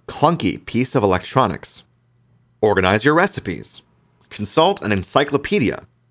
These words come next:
Teach yourself chess. The reality was, in the absence of truly practical applications, tech products were for tech junkies.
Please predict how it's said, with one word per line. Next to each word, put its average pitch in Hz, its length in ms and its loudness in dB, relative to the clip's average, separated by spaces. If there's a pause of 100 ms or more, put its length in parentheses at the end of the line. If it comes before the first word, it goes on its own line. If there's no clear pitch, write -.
(180)
Teach 220 260 -2
yourself 156 440 0
chess. - 560 0 (640)
The 123 80 -4
reality 175 400 4
was, 95 540 0 (380)
in 117 100 -4
the 110 120 0
absence 175 460 0
of 98 120 -4
truly 196 420 0
practical 139 460 0
applications, 98 840 -2 (400)
tech - 200 -4
products 127 380 2
were 101 80 2
for 90 140 -4
tech - 300 -6
junkies. - 580 -10